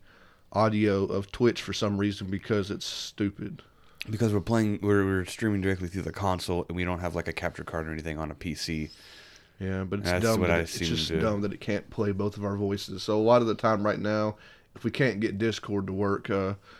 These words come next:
Speaker 1: our Twitch channel will most likely be you hearing, maybe hearing Blake.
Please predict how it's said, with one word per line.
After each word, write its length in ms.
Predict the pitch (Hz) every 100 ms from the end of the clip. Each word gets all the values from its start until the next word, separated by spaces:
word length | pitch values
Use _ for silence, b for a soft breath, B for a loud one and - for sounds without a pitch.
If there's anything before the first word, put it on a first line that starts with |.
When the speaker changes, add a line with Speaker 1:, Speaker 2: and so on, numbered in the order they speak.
| B B
Speaker 1:
our 80 | -
Twitch 320 | - 160 156
channel 300 | - 123 110
will 80 | 107
most 260 | 110 120 -
likely 320 | 113 - 110
be 220 | 98 107
you 240 | 104 104 104
hearing, 500 | 117 110 101 101 98 B B 110 B B
maybe 240 | - 110 98
hearing 380 | 117 139 147 139
Blake. 420 | 127 139 139 -